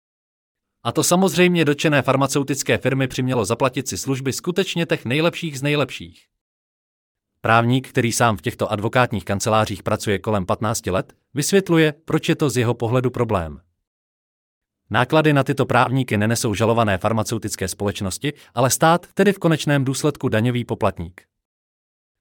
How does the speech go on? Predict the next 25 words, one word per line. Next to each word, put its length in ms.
Ten 160
také 260
musí 280
zaplatit 440
případné 460
kompenzační 640
platby. 360
I 80
když 200
společnosti 560
spory 300
vyhrají, 460
žalobce 440
jim 140
uhradí 360
pouze 280
poměrnou 460
část 360
vzniklých 420
nákladů 440
v 60
závislosti 600
na 100
výši 260
sporu. 360